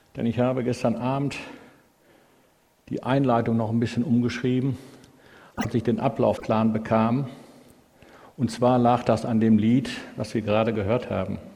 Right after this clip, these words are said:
Die Technik kann vielleicht den ersten Vers noch mal an die Wand schmeißen, danke. Der da heißt: „Allen Stolz, der in mir ist, lege ich ab.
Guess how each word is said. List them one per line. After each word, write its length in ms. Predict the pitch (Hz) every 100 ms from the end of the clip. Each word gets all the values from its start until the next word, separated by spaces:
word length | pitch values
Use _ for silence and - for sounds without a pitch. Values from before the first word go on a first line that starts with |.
| - _ _ _ - _ _ _ - - _ _ _ _ _
Die 120 | 113
Technik 420 | 107 123 - 120 113
kann 160 | 117
vielleicht 480 | 110 120 120 117 - - - - _ _ -
den 100 | -
ersten 380 | 147 120 - 120
Vers 380 | - 120 117
noch 100 | 117
mal 180 | 110 110
an 100 | 110
die 100 | 107
Wand 200 | 107 135
schmeißen, 480 | - 127 131 - 120
danke. 380 | 110 120 156 147 - - - - - _ _ _ _ _ _ - _ _ _ _ -
Der 100 | 110
da 140 | 117
heißt: 400 | 104 123 120 -
„Allen 240 | 127 165 156
Stolz, 480 | - 135 147 - -
der 160 | 123
in 160 | 139 147
mir 100 | 139
ist, 300 | 135 - 123
lege 240 | 123 120
ich 180 | 107 120
ab. 240 | 147 -